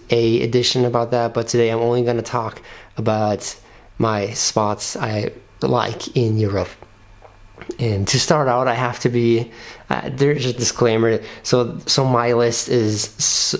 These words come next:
really objective because skaters are different. I know every skater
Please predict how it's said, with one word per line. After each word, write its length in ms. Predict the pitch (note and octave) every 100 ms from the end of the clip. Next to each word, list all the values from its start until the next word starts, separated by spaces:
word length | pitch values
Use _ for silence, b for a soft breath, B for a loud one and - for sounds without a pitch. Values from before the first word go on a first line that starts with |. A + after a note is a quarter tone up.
| -
really 600 | C3 A#2 A#2+ A#2 G#2+ A2+
objective 840 | A#2+ G#2+ G#2+ - - A2 F#2+ - B B B
because 480 | - - A#2 A2 A#2
skaters 400 | - C3+ B2 B2
are 100 | A2+
different. 560 | G#2+ A2 - A#2 G#2+ -
I 80 | B2
know 220 | B2 B2
every 320 | A#2 B2+ B2
skater 480 | A#2 B2 A#2 A#2